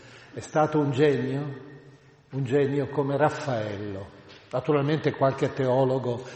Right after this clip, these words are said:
sensibile c'è stato, pensiamo von Balthasar, pensiamo a Romano Guardini, che hanno fatto delle considerazioni molto acute, a-, anche per certi aspetti un po' ardue,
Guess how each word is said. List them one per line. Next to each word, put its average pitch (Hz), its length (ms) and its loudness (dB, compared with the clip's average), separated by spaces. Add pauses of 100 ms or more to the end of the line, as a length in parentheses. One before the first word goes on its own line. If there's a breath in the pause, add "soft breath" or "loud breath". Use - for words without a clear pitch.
(100)
sensibile 127 880 -2
c'è - 160 -12
stato, 117 600 -2
pensiamo 110 720 -8 (340 loud breath)
von 123 200 -2
Balthasar, 117 840 -2 (500 loud breath)
pensiamo 135 440 -2
a - 20 -2
Romano 135 400 0
Guardini, 120 880 -2 (1120 loud breath)
che 127 120 -6
hanno 131 240 0
fatto 131 420 -4
delle 110 280 -6
considerazioni 123 1120 -6
molto 131 840 2
acute, 117 680 -6
a-, 117 180 -6 (300 loud breath)
anche 170 280 -2
per 139 160 0
certi 160 300 0
aspetti 156 420 -4
un 123 160 -6
po' 143 180 0
ardue, 107 760 -6